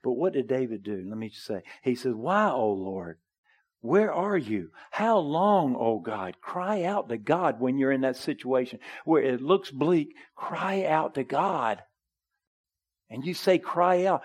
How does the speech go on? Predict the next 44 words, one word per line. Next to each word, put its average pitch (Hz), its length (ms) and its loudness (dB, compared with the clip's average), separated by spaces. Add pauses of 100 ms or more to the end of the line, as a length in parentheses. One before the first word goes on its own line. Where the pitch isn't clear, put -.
(140)
I 190 160 2
mean, 175 240 2
cry 247 580 10
out 220 220 4
to 196 80 0
God. - 560 -8 (1040)
Tell 240 240 4
him 220 160 8
all 196 200 4
about 170 360 4
it. - 20 2
He 127 80 2
already 156 380 6
knows. 156 400 6 (240)
But 170 180 2
tell 226 360 12
him 196 140 4
your 165 120 4
circumstances. 131 840 0 (240)
Tell 240 320 10
him 214 160 6
about 175 300 6
the 156 80 8
thing 170 280 4
you're 139 140 4
facing. 139 420 4 (220)
Tell 240 240 8
him 220 140 10
about 180 260 12
the 170 140 4
anxiety 170 800 6 (160)
and 165 160 8
the 151 80 8
worry 180 420 10
that 151 240 6
you're 143 100 6
facing 147 460 6
in 123 140 2
your 120 100 2
life. 113 320 2
Tell 254 320 6
him 233 160 6
about 160 340 0
it. 131 140 -4